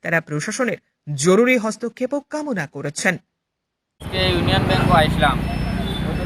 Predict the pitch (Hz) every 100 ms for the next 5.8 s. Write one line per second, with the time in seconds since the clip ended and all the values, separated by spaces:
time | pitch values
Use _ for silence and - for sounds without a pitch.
0 | - - 185 180 180 185 180 180 175 160
1 | 160 160 160 165 180 202 208 202 196 185
2 | - 180 185 180 185 175 185 185 190 190
3 | 180 175 165 170 165 165 185 180 170 -
4 | 202 196 185 190 180 - 180 180 190 196
5 | 175 175 170 165 170 175 170 220